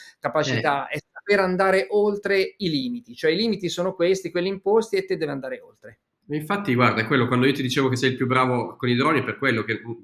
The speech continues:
Speaker 2: a, diciamo, a fare belle immagini coi droni sono brave tantissime persone, ovviamente, ma riuscire ad arrivare al limite o a superarlo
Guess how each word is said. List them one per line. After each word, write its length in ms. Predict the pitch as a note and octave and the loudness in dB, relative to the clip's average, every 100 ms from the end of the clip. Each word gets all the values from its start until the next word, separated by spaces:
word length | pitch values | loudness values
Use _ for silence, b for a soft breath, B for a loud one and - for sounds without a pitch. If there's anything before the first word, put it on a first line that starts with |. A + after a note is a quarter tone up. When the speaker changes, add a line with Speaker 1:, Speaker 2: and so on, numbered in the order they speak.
| _ | _
Speaker 2:
a, 180 | - G#2+ | -8 -8
diciamo, 220 | - B2 A2 | -6 -8 -2
a 20 | |
fare 240 | D#3 D3+ | 0 2
belle 200 | D3 F3 | 2 2
immagini 400 | D#3 F3 F3 D3 | 2 2 0 0
coi 120 | B2+ A#2+ | 0 -2
droni 440 | C#3+ C#3+ B2 A2+ | -2 -2 -2 -4
sono 240 | - A2+ | -8 -10
brave 420 | G#2+ A2+ A2 G#2 G#2 | -8 -6 -6 -10 -10
tantissime 520 | A2+ A2 A2+ A2+ G#2+ | -12 -10 -10 -6 -6
persone, 480 | G#2+ G2 G2 F2+ F#2 | -8 -12 -12 -10 -12
ovviamente, 540 | F2+ F#2 F2+ F#2 G#2+ | -12 -10 -10 -12 -8
ma 200 | C3+ D3+ | -6 -6
riuscire 360 | D3+ D#3+ F#3 E3+ | -6 -6 -4 -2
ad 60 | |
arrivare 340 | E3 D#3+ C3+ A2+ | -2 -2 -2 -2
al 140 | A#2 | -2
limite 420 | B2 C3 A#2 G#2 | -2 -2 -4 -6
o 60 | G2+ | -12
a 40 | |
superarlo 1000 | G2+ A#2+ B2+ B2+ B2+ C#3+ C#3+ C#3+ C#3+ - | -12 -10 -2 2 2 2 0 -2 -4 -12